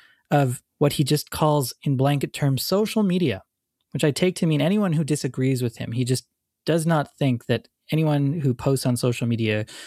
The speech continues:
could have a point or that he should pay any attention to them. He repeatedly said that on the media availability. He said it again multiple times throughout the commission meeting. And, uh, he ended that media availability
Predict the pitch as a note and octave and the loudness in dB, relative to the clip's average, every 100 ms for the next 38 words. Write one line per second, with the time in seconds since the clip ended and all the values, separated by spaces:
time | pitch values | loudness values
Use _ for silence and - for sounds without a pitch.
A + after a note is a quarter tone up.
0 | - _ - C#3 C3 A2+ - A2+ G#2+ A2 | -20 _ -4 0 0 -2 -2 -2 0 -2
1 | G#2+ A#2+ A2+ A#2 - A#2 B2 A2+ - A2 | -2 -2 -4 -4 -4 -2 0 -2 -4 -6
2 | - B2 B2+ B2+ C3 - - - - D3+ | -4 -6 -4 -4 -4 -6 -14 -14 -2 -2
3 | D3+ G3 G#3 F#3 D#3 D3 B2+ A#2+ A2+ A2 | 0 2 4 4 2 2 2 2 0 0
4 | A2+ A#2 A2+ A2+ A#2 A#2+ A2+ - D#3 C#3 | 0 0 2 2 2 0 0 0 0 2
5 | C#3+ C#3+ B2 A#2+ C#3 B2 A2+ A2+ A2+ - | 2 2 0 -2 -4 -8 -6 -6 -6 -8
6 | - - - _ - C3 A#2 - A#2 A#2+ | -14 -20 -20 _ -4 -2 0 -2 -2 -2
7 | - A2 A#2 A#2+ C#3+ - - - - E3 | -2 -4 -4 -4 -6 -8 -20 -14 -2 0
8 | E3+ - _ - D#3+ D3+ - D#3+ - G#3 | 0 -2 _ -4 0 2 2 0 2 2
9 | D4+ A#3+ C3+ A#2 - C3 A#2+ A#2 G#2+ A2 | 4 2 2 0 0 2 2 2 0 0
10 | A2 A2 C3+ | 0 2 0